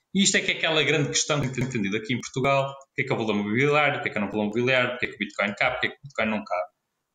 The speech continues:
Pá, o Bitcoin, pela definição, de, de, pela sua própria definição, é um ativo que não se representa nada a sem ser ele próprio. Ou seja, claro que podemos ter collar de bitcoins, não é?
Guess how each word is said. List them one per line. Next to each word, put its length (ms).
Pá, 240
o 80
Bitcoin, 480
pela 200
definição, 600
de, 460
de, 200
pela 140
sua 180
própria 240
definição, 520
é 100
um 100
ativo 440
que 100
não 80
se 140
representa 360
nada 240
a 40
sem 240
ser 200
ele 260
próprio. 360
Ou 640
seja, 180
claro 220
que 40
podemos 220
ter 180
collar 320
de 120
bitcoins, 540
não 80
é? 240